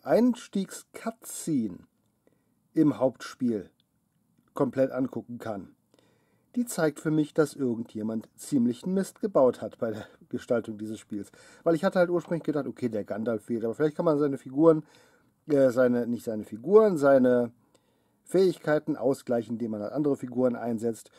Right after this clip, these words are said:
und dann kann man trotzdem die Level spielen. Ja, nix da, du kommst halt noch nicht mal bis zu den Leveln. Ähm, okay. Trotzdem, irgendwann wird es schon wieder auftauchen, der ist definitiv noch hier im Raum. Ich weiß nur nicht, unter welchem Schrank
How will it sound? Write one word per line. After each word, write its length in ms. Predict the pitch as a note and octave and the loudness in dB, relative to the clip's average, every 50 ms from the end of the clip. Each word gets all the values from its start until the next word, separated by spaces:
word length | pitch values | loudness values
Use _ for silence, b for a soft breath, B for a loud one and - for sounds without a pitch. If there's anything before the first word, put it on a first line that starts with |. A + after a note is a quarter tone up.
| b b _ | b b _
und 180 | D#3 D3+ C3 C3+ | 0 2 4 4
dann 140 | B2+ A#2+ | 4 4
kann 120 | - A#2+ A2 | 2 -2 -4
man 140 | A2+ A2 G2+ | -4 -4 -6
trotzdem 400 | - G#2+ - - - B2+ B2+ B2+ | -8 -12 -14 -10 -8 -6 -4 -2
die 80 | C3+ | 2
Level 280 | C#3+ D3+ D#3 D#3 D3+ C3 | 2 2 4 4 2 2
spielen. 500 | - - - A#2+ A2 G#2 G2 F2 E2 - _ _ _ _ _ _ _ _ | 0 -2 -4 -4 -4 -4 -6 -10 -14 -18 _ _ _ _ _ _ _ _
Ja, 200 | A#2 C3+ D#3 F3+ | 2 4 6 6
nix 320 | F3 E3 D#3 C#3+ - - - | 6 4 2 0 -2 -4 -4
da, 140 | B2+ A#2 | -2 -2
du 120 | A2 A#2+ A2 | 0 -2 -2
kommst 260 | - C3+ A#2+ A2+ A2 | 0 0 0 0 -2
halt 100 | G#2 F#2 | -6 -10
noch 100 | F#2 F2+ | -10 -10
nicht 140 | F#2 F2 F#2 | -12 -10 -10
mal 80 | G2 | -12
bis 140 | F#2 F#2+ - | -12 -12 -12
zu 100 | - G#2 | -12 -12
den 160 | F#2+ F2+ F2+ | -10 -10 -10
Leveln. 360 | F2+ F2+ E2 - - E2+ E2 b b b b b b b b b b b b b b b - | -10 -12 -12 -14 -16 -18 -18 b b b b b b b b b b b b b b b -2
Ähm, 400 | F#3 G3+ A3+ A#3 B3 B3 A3+ - _ - - | 2 4 4 6 4 4 2 -2 _ 0 2
okay. 400 | E3 D3 - - A2 F2+ - - _ _ _ _ | 4 4 4 2 -4 -12 -12 -16 _ _ _ _
Trotzdem, 520 | - D#3+ F3 F3 - - - A#3+ B3+ B3 G#3 | 2 4 4 4 2 0 0 2 2 2 2
irgendwann 340 | - F#3+ F3 D#3 D3 C3 C3 | 2 2 2 2 2 2 2
wird 100 | C3 A2+ | 0 -2
es 80 | A2 | -6
schon 140 | - - A#2+ | -8 -6 -4
wieder 120 | A#2+ C3 | -2 0
auftauchen, 400 | D#3 G3+ F#3+ - - F3 D#3 D#3 | 0 0 0 2 2 2 2 2
der 140 | C#3 C#3 C#3 | 2 0 0
ist 120 | B2+ - - | -2 -2 -6
definitiv 540 | G#3 G3 G3+ G3 F#3 E3 - - F3 D#3 | -6 -6 -4 -6 -6 -6 -8 -10 -10 -10
noch 160 | - E3 D#3 - | -8 -10 -10 -6
hier 140 | - E3 | -4 -2
im 100 | D#3 D3 | -2 -2
Raum. 280 | C#3 - C#3+ C3+ A2 G#2 | -2 -2 -2 -2 -2 -4
Ich 120 | F#2+ - | -6 -4
weiß 220 | - C3+ C#3 - - | -2 -2 -2 0 -2
nur 100 | D3+ D3 | -4 -4
nicht, 160 | D#3+ D3+ - | -4 -4 -6
unter 240 | D#3+ C#3 C#3 C#3 C3 | -8 -6 -4 -2 0
welchem 300 | C3+ C3+ B2+ - C3 A2+ | 0 0 0 -2 -8 -10
Schrank 500 | - - - A2+ A#2+ C3 E3 - - | -10 -10 -8 -6 -6 -6 -6 -10 -14